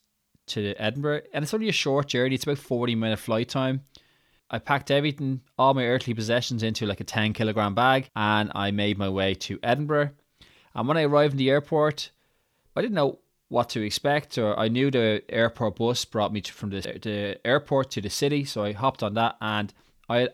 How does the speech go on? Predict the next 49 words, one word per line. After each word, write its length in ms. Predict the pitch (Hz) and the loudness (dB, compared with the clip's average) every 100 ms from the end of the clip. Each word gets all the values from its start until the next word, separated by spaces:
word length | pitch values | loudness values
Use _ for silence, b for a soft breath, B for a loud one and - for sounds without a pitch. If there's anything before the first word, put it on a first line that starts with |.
| - | 0
already 340 | 135 147 139 | 2 4 2
booked 380 | 123 127 135 - - | 0 -2 -2 -8 -8
a 260 | 113 104 | -4 -4
few 200 | 98 123 | -4 -2
days 320 | 117 120 131 | 2 2 2
in 60 | 113 | 0
a 40 | |
hostel, 480 | 101 127 151 - 170 _ | 0 0 0 -4 -6 _
and 100 | 123 | -2
there's 80 | 117 | -2
a 60 | |
place 220 | 113 139 | 2 0
called 220 | - 120 113 | 4 2 2
Cockburn 460 | 120 120 135 139 | 2 2 2 0
Street, 340 | 139 - 147 143 | 0 -2 -2 -2
and 100 | 117 | -2
it 60 | 120 | 4
wasn't 280 | 131 127 | 6 4
too 140 | 110 127 | -2 -4
far 260 | - 113 | 2 2
away 260 | 110 107 110 | 4 4 2
from 280 | 110 113 104 | 0 -4 -2
where 100 | 104 | -2
the 60 | |
bus 400 | 101 117 110 - | -2 -2 -2 -4
finished, 400 | - 120 127 123 | -2 -2 -2 -4
or 240 | 104 98 98 | -2 -4 -4
the 120 | 107 | -8
terminus 480 | - 113 113 117 113 | -4 -2 0 -2 -2
of 60 | 104 | -4
the 40 | |
bus 440 | 95 131 143 - - | 0 0 0 -4 -4
in 120 | 107 | -6
the 60 | 101 | -2
city. 380 | - 160 160 - b b b - | -2 0 -2 -4 b b b -10
It 140 | 104 | -8
was 100 | 101 | -6
close 280 | - 113 107 | 0 0 0
to 80 | 104 | -2
Waverley 420 | 110 113 113 107 | 0 2 2 -2
Station, 460 | - 117 135 - | -2 -2 -2 -4
which 160 | 113 - | -4 -6
is 40 | |
the 60 | - | -6
main 240 | 98 101 | -4 -4
kind 160 | 95 98 | -4 -6
of 60 | 95 | -6
train 320 | - 113 117 | -4 -2 -2
station, 500 | - 117 120 127 | -2 -2 -2 -4